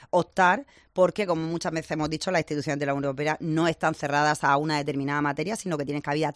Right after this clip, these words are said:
todas las materias. Entonces, consideramos que es, que es, va a ser una jornada muy importante, y desde la página, desde el blog nuestro de Europe Direct,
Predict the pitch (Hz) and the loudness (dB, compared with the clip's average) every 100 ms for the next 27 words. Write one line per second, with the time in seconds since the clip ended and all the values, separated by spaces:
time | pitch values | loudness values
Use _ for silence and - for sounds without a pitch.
0 | _ 196 185 156 143 135 131 131 135 - | _ 4 6 4 2 -2 -6 -8 -8 -10
1 | - - - 180 - - 156 151 147 170 | -20 -10 -2 -2 -4 -6 -4 -2 0 0
2 | 170 160 - - 160 156 - - 156 - | -2 -8 -10 -6 -4 -2 -4 -6 -6 -4
3 | 160 165 170 - 165 160 - 151 160 151 | -2 0 -2 -4 -4 -4 -4 -2 0 0
4 | 143 151 151 156 - 160 - 190 - - | 0 -2 -2 -4 -4 -4 -4 -10 -12 -20
5 | - _ 220 202 190 180 165 151 160 156 | -20 _ -6 -4 -4 0 0 2 0 2
6 | 151 151 175 175 180 175 175 170 165 165 | 0 0 -2 -2 -4 -2 0 0 0 -2
7 | 165 170 156 151 147 156 175 170 170 - | -4 -4 -4 -2 0 2 0 0 -4 -2
8 | 175 165 170 160 180 180 156 | -4 -2 -2 0 0 2 0